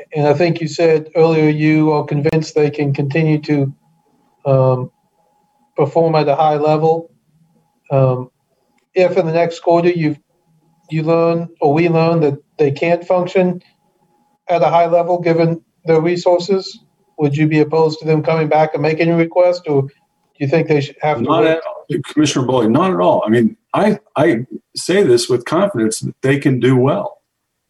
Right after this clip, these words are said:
Speaker 2: I mean, that's, and, and they are important.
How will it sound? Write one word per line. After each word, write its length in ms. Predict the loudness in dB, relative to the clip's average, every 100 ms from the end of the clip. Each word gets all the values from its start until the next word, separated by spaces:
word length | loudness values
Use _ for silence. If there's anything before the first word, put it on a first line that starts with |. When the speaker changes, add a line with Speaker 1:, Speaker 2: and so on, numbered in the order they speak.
| _ _ _
Speaker 2:
I 80 | 0
mean, 100 | 2
that's, 400 | 2 -2 -6 -16 _ _ _ _ _ _ _ _ -2
and, 460 | 0 0 -4 -12 _ _ _ _
and 480 | -4 0 0 -2 -6 _ _ _ _ -12 -12 _ _ _ _ _ -16 -16 _ _ _ _ _ _ _ _ _ _ _ _ _ _ _ _ _ _ _ _ _ _ _ _ _
they 360 | -12 -2 2 2
are 180 | 2 0
important. 580 | 0 0 2 2 -2